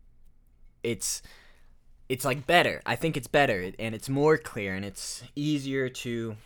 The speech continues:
convey on paper and hopefully on the screen that, like, what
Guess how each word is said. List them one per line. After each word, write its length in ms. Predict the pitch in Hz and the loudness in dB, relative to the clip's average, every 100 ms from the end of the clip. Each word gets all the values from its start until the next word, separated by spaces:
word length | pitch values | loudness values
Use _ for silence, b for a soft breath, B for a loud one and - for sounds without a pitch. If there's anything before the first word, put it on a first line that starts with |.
| b b b | b b b
convey 480 | - 123 110 123 117 | -8 -4 0 2 4
on 180 | 110 107 | 2 -2
paper 560 | - 113 107 107 98 - b b b b - - | -2 -2 -2 -4 -4 -6 b b b b -16 -6
and 220 | 110 104 | -4 -2
hopefully 420 | - 113 - 113 | -2 -4 -2 -2
on 100 | 101 | -2
the 100 | 101 | -4
screen 420 | - - 117 107 | -6 -4 -4 -4
that, 140 | 95 95 | -4 -4
like, 200 | 92 - | -6 -6
what 320 | 104 104 101 | -4 -4 -4